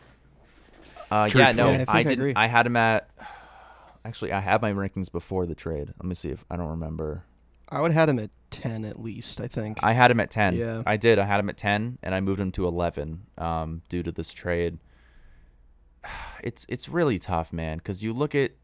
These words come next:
Speaker 1: his team now. Let's look at his team now.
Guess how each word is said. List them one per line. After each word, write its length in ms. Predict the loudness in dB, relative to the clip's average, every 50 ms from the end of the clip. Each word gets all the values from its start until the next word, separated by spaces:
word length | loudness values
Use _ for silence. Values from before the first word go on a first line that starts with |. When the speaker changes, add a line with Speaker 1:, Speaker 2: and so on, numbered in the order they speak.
| _ _ -10
Speaker 1:
his 260 | -4 -2 -2 -2 -4
team 420 | -8 -6 -4 -2 -2 -2 -2 -2
now. 460 | 0 0 2 2 2 2 0 0 -2 -6
Let's 160 | -8 -6 -4
look 140 | -4 -4 -2
at 40 | -4
his 100 | -6 -4
team 200 | -4 -4 -2 -2
now. 440 | 0 0 2 2 0 0 -2 -4